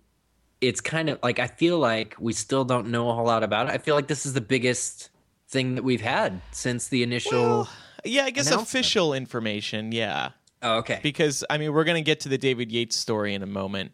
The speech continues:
Speaker 1: Oh,
Speaker 2: But
Speaker 1: right. Right, right,
Speaker 2: and,
Speaker 1: right.
Speaker 2: and the release date. But yeah, uh, yeah, I mean, this is certainly, I, I was kind of hoping that once people solved this riddle,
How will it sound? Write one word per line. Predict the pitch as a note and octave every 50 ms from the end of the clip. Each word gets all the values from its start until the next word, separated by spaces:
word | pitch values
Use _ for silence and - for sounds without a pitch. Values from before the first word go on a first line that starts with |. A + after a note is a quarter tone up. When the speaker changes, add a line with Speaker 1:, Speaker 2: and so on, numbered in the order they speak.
| _
Speaker 1:
Oh, | - F#3 F#3+ G3 G3+ G#3+ G#3 G3+
Speaker 2:
But | - -
Speaker 1:
right. | - E3 F3 F#3 F#3 F3 - - - -
Right, | A2 G#2+
right, | G#2 G#2+ C#3 D#3+
Speaker 2:
and, | E3 A2+
Speaker 1:
right. |
Speaker 2:
and | D#3+ E3+ F3 E3+
the | D#3
release | C3 A#2+ A2+ A2 G#2+ G2 - -
date. | - G2 G2 - - -
But | - G3 A3 B3+
yeah, | F#4+ F#4 A#3 F#3 D#3+ D#3 D3 E3 - -
uh, | - F3+ F3 F3 F3 F3 F3 F3 F3 F3 E3+ E3 _ _ _ _ _ _ _
yeah, | - D4+ D#4+ A3
I | E3
mean, | E3 F3+ F#3+ G3
this | A3 D#4 -
is | A3+ G#3 -
certainly, | - A3 G3 E3+ C#3 D3 C#3+ C3+ B2+ B2 A#2 - - _ - - - - - - -
I, | - - B3 B3+ - -
I | - C#4 E4
was | D4+ C#4 -
kind | - B3+ G#3+ G3
of | F3+ D3
hoping | E3 D#3 D3+ D3 - D3+ C#3 C3 B2
that | A#2+ A2 G#2+ G#2+ -
once | - C3+ B2+ B2+ C#3+ D3+ D3+ D3 D3 - - -
people | - - D#3 C#3+ - C3 B2
solved | - - - - C#3+ C3+ C3+ C3 C3 B2+ A2 - - A2 A#2
this | B2 A2+ - -
riddle, | A#2 A2+ A2+ C3+ C#3+ C#3 B2 A#2+ A2+ G#2+ G2+ G2 F#2 A2+ -